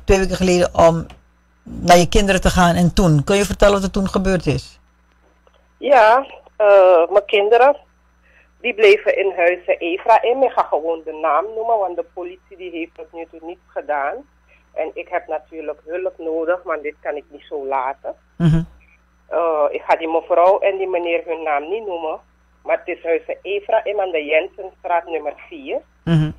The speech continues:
Speaker 2: Eh, ik ging midden februari om mijn kinderen te zien, te betalen. En, eh, ik mocht mijn kinderen niet zien. Dat is vaak het ge-, eh,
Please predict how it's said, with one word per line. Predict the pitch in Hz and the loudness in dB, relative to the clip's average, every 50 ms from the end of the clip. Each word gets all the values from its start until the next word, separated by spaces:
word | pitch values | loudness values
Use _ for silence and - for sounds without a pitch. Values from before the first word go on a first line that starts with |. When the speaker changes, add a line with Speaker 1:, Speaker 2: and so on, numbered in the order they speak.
| _ _ _ _ _ _ _ _ _ _ _ _ _ _ _ _ _ | _ _ _ _ _ _ _ _ _ _ _ _ _ _ _ _ _
Speaker 2:
Eh, | - 190 180 180 175 170 170 170 - - | -2 0 0 2 2 2 2 2 0 0
ik | - 247 - | -2 -4 -4
ging | - - - 254 220 226 254 285 330 330 330 _ _ _ - - _ _ _ | -6 -4 0 2 2 4 2 0 -4 -6 -8 _ _ _ -20 -20 _ _ _
midden | - 202 226 233 240 269 | -2 2 4 4 4 4
februari | 262 - 285 254 254 - 240 240 226 214 196 175 165 165 170 175 220 254 | 0 -2 -4 -6 -6 -8 -8 -8 -6 -6 -6 -4 -6 -6 -8 -8 -10 -8
om | - - 180 180 180 | -8 -8 -6 -6 -6
mijn | 180 - | -8 -8
kinderen | - - 175 170 170 175 170 170 - | -8 -8 -8 -6 -6 -6 -8 -8 -10
te | - 165 - - | -14 -18 -16 -16
zien, | - 180 156 143 139 - _ _ _ _ _ _ _ _ _ _ _ _ _ _ | -12 -10 -10 -10 -10 -12 _ _ _ _ _ _ _ _ _ _ _ _ _ _
te | 180 175 | -4 -4
betalen. | 156 160 - - 165 139 131 127 127 123 117 113 - _ _ _ _ _ _ _ _ _ _ _ _ _ _ _ _ _ _ | -4 -4 -4 -2 -2 0 2 0 0 0 -2 -6 -10 _ _ _ _ _ _ _ _ _ _ _ _ _ _ _ _ _ _
En, | - - 175 180 180 185 185 | -2 0 2 2 2 0 2
eh, | 180 175 175 170 - | 4 4 4 4 4
ik | - 240 - | 2 0 2
mocht | - 226 208 202 | 4 4 4 4
mijn | - 208 202 | 4 0 0
kinderen | - 220 202 214 214 220 220 220 | 2 0 -2 0 0 -2 -2 -4
niet | 214 202 - _ | -6 -10 -10 _
zien. | - 196 180 139 135 135 _ _ _ _ | -14 -12 -12 -12 -12 -14 _ _ _ _
Dat | 160 175 190 185 - | -4 -4 -4 -4 -8
is | - 175 _ _ _ _ _ | -20 -20 _ _ _ _ _
vaak | - 202 196 196 202 - _ _ | -8 -6 -4 -4 -6 -8 _ _
het | - 190 - _ _ _ | -18 -18 -18 _ _ _
ge-, | - 175 - - _ _ | -10 -10 -10 -12 _ _
eh, | - 160 170 160 156 156 | -4 -2 -2 0 0 0